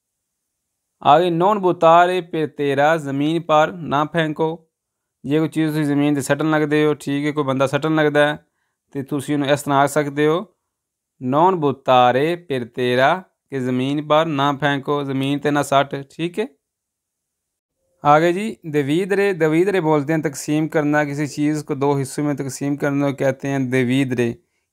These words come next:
किसी चीज़ की वंड करना, ठीक है। किसी चीज़ ने दो हिस्से तकसीम करने को आंदे ने दवीदरे। आगे जी नंबर दो अल्फाज, देलूदरे, देलूदरे म्यूज़ करना, देलूदरे म्यूसी म्यूज़ करना, ठीक है जी।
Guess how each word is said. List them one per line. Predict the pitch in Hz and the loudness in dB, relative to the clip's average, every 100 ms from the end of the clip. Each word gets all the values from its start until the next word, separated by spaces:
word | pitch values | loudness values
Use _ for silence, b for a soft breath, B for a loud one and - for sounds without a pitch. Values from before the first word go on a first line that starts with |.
| - | -16
किसी | 131 135 | -6 -6
चीज़ | 135 135 139 135 | -4 -2 -2 -2
की | 139 | 0
वंड | 123 131 | 2 0
करना, | 120 123 120 120 | 0 -2 0 -2
ठीक | 131 139 151 | -4 -8 -6
है। | 185 | -8
किसी | - _ _ _ _ _ _ _ _ _ - 147 127 | -10 _ _ _ _ _ _ _ _ _ -4 -2 0
चीज़ | 143 147 | 0 2
ने | 147 | 2
दो | 135 143 | 2 0
हिस्से | 127 135 135 | 0 -2 -4
तकसीम | 123 120 135 135 | -6 -8 -4 -4
करने | 131 131 | -2 -2
को | 135 | -2
आंदे | 135 135 | -2 -2
ने | |
दवीदरे। | 131 123 127 131 120 117 _ _ _ _ _ _ | -2 0 0 0 -2 -4 _ _ _ _ _ _
आगे | 139 139 147 | 2 2 2
जी | |
नंबर | 151 143 139 | 0 -2 0
दो | 143 143 | -2 0
अल्फाज, | 151 143 151 147 151 160 | 0 0 2 4 4 2
देलूदरे, | 160 - 131 139 131 143 160 160 160 165 170 165 | -8 -16 -6 -4 -2 -2 -2 -2 -2 -4 -6 -12
देलूदरे | 139 139 143 135 147 160 143 143 151 160 170 _ | -6 0 0 2 2 2 2 2 2 -2 -10 _
म्यूज़ | 156 131 131 139 147 139 | -8 -4 -2 0 0 -2
करना, | - 135 131 135 135 147 _ _ _ - | -4 -4 -2 -2 -4 -8 _ _ _ -6
देलूदरे | 135 127 135 151 147 147 | -2 0 0 2 2 2
म्यूसी | 135 135 131 - 139 | 0 -2 -4 -4 -2
म्यूज़ | 135 131 135 139 | 0 0 -2 -4
करना, | - 135 127 131 | -4 -4 -2 -4
ठीक | 127 156 | -4 -6
है | 185 | -6
जी। | 175 214 | -6 -8